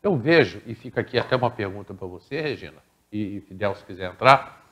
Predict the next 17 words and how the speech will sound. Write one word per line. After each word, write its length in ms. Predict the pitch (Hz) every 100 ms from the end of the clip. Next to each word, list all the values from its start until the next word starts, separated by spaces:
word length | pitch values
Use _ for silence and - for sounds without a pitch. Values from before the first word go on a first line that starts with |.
| _ _ _ _ _ _
é, 720 | 117 127 127 123 123 120 113 -
que 220 | 131 117
já 240 | 98 165
já 100 | 147
o 60 | 175
Fidel 240 | 175 175
vai 140 | 175 175
tá 80 |
aqui, 260 | 160 - 131
tá, 160 | - 120
gente? 340 | 101 - _ _ _ _ _ _ _ _ _ _ _
É, 380 | 120 113 113 101 - _ _ _
eu 160 | - 151
acho 240 | 175 180
a 40 | 156
nossa 300 | 151 147 123
sociedade, 840 | - 123 - 104 120 120 98 90